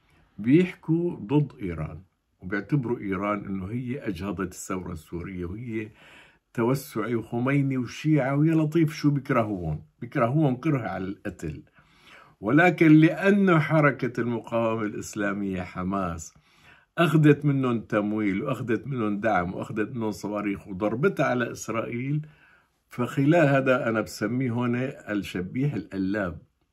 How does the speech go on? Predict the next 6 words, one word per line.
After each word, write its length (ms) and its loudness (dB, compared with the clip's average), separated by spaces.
قلب 360 4
خلال 440 -2
دقيقة، 460 -4
قلب، 260 -8
صار 300 -10
هو 320 -4